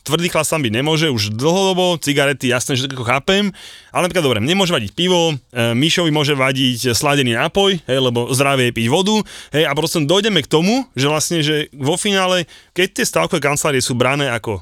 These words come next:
normálny, dobrý partner obchodný, ktoré platíme mimochodom, že obrovské dane, hej, čím krmia zase štátne rozpočty a podobne, keď sú zaregistrované správne, tak je taká Fortuna, vymyslím si, aj Nick by asi vedeli rozprávať, koľko zaplatia tomuto štátu,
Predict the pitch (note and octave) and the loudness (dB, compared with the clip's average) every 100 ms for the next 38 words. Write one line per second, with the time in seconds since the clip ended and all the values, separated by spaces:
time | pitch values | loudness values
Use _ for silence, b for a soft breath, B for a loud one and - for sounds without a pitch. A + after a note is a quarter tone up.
0 | - A2+ C#3+ G3 F#3 C3 A2+ D3+ D3 G2 | -6 0 0 2 0 0 0 0 0 -2
1 | - _ G#2+ A2 - C#3+ F#3+ - A2 - | -8 _ -4 -4 -2 -2 -2 -4 -6 -4
2 | A2+ D3+ E3+ _ B2+ B2+ B2+ B2 - B2+ | -2 -2 -6 _ 0 0 2 -2 0 0
3 | C3 C#3 C#3 C3+ B2+ A2+ C#3+ C3 C3 A#2 | 2 2 0 -2 -2 -4 0 0 0 0
4 | B2+ C3+ G#3+ A2+ - _ _ _ G#2+ C3+ | 0 2 0 -2 -6 _ _ _ -2 -2
5 | - - C3 B2 C3+ B2+ A#2 A#2 A2 A#2+ | -2 0 0 0 0 0 0 0 0 0
6 | B2+ A2+ A2+ B2 - B2+ - C3 G#2+ G#2+ | 0 -2 -2 -2 -2 -4 0 0 2 -2
7 | B2 C#3+ D3 B2+ B2+ B2 C3 C3+ B2+ - | -2 -2 -2 -2 0 0 -2 -2 -2 -2
8 | G#2+ A2+ C3+ F3 - A2+ - A2+ G#2+ A#2 | -2 0 0 -2 -2 -4 -2 -2 -2 -2
9 | A2+ A#2+ B2+ B2 C3+ C3+ C#3 B2+ B - | -2 -2 0 -2 0 0 0 -4 B -4
10 | A2 G#2 A#2 A2+ A#2+ B2+ B2 B2 B2+ F3 | -2 -2 0 0 0 0 0 0 0 0
11 | A2+ - G#2 - A2 A2 G#2+ G#2+ G#2 A2+ | 0 -2 -4 -2 -2 0 0 0 -2 -2
12 | G2 A2 A2 A2 - G#2 A2 F3 | 0 0 0 0 0 0 0 -4